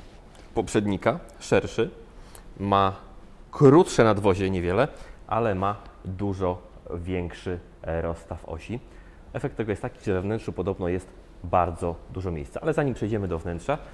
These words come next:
zajrzyjmy do bagażnika. No,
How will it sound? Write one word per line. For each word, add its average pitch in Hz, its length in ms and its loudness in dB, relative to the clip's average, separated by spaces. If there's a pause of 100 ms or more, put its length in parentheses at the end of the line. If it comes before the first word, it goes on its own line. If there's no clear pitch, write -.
(260)
zajrzyjmy 107 640 0 (140)
do 87 280 -2 (200)
bagażnika. 87 680 -4 (4000)
No, 127 200 -2